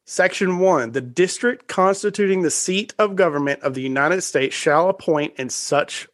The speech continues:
manner as the Congress may direct a number of electors of president and vice president equal to the whole number of senators and representatives in Congress to which the district would be entitled if it were a state,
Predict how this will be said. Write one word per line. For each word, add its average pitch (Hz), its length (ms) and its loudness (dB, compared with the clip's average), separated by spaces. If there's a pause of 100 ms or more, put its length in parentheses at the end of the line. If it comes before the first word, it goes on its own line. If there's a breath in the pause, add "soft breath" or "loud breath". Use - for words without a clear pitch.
manner 160 520 2
as 131 200 -2
the 135 80 -4
Congress 143 500 -2
may 123 220 -4
direct 131 600 -2 (960 soft breath)
a 143 80 2
number 135 340 -2
of 175 140 0
electors 170 580 0
of - 160 -14
president 135 520 0 (180)
and 175 220 0
vice 160 240 2
president - 640 -6 (440 soft breath)
equal 190 280 0
to 202 120 -2
the 160 120 2
whole 185 400 0
number 202 260 0
of 170 140 -2
senators 175 520 0
and 147 240 -6
representatives 156 760 0
in 135 200 -8
Congress 156 640 -2
to 139 160 -6
which 139 320 -4
the - 80 -2
district 156 560 -2
would 135 140 -2
be 143 160 -2
entitled 131 640 -2 (560 soft breath)
if 151 180 0
it - 120 -2
were 120 200 -2
a 117 60 -4
state, - 520 -2